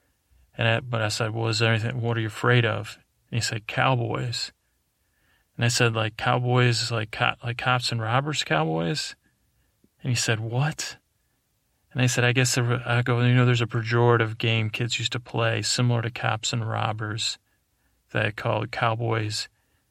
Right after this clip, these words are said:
and something else, but, but for some reason, I wasn't even trying to be non-, trying to be politically correct. That just came out."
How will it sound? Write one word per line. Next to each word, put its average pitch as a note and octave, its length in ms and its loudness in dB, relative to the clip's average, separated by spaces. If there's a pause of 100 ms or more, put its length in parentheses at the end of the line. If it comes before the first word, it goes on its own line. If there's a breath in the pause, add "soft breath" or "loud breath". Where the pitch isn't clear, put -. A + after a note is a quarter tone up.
(540)
and B2+ 100 -6
something A2 380 0
else, G#2+ 480 -2
but, A#2 400 -6 (100)
but B2 180 -8
for B2+ 100 -8
some A#2+ 260 2
reason, A2 460 -2 (460)
I A#2+ 60 -6
wasn't A#2 220 4
even A2 140 -2
trying B2 400 2
to A2 60 -2
be A2 300 -2
non-, G#2+ 560 -4 (220)
trying A#2+ 280 2
to G#2+ 60 -2
be A2 100 -4
politically A2+ 540 -6
correct. A#2+ 300 -2
That - 140 -4
just - 180 -6
came A2+ 320 -6
out." A#2+ 300 0